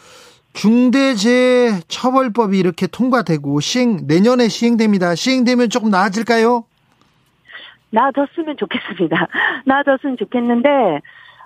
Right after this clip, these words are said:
Speaker 2: 뭔가 이 나아지기에는 아마 딱 하나 나아질 수 있다라면 이게 적어도 이런 산재 사망이 이런 식으로 계속돼서는 안 된다는 것, 그리고 이 산재는 막을 수 있다는 것,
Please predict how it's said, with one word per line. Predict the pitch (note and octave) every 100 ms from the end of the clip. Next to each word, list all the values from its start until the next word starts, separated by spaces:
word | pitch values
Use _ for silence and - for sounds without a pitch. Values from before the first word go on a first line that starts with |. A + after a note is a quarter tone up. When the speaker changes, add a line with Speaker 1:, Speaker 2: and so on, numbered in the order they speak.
| _
Speaker 2:
뭔가 | - A#3+ B3 A3+ G#3+
이 | G#3+
나아지기에는 | F3+ F3 A#3+ - B3+ - A#3+ A3 G3+ G3+ G#3+ G3+ D#3 -
아마 | F3+ G#3+ B3 - _ _
딱 | G4 -
하나 | G4 A4+
나아질 | C#4+ A3+ A#3 A#3
수 | -
있다라면 | F#3 - A3 G#3+ F#3 G3 A3+ F3 C3+ _ _ _ _
이게 | F#3 A3+ A3+ D#3+
적어도 | - F#3+ A#3+ B3+ F#3 F3+ G3+ F#3 C#3 - _
이런 | F#3+ G#3
산재 | G#3 B3 B3+ D4+
사망이 | A#3+ G3+ G#3+ A#3+ C#4 F#3
이런 | A#3+ C#4+
식으로 | C#4+ B3 G#3
계속돼서는 | - F3 D#4+ - C4 A3+ E3
안 | D3
된다는 | G#3 C4 A3+ E3+ D#3+
것, | B3 - _ _ _ _ _
그리고 | A3+ A#3 A#3+
이 |
산재는 | A3 G#3+ G#3 A#3 A#3
막을 | D#3 E3 D4+ -
수 |
있다는 | - - F3 E3
것, | D3 B2+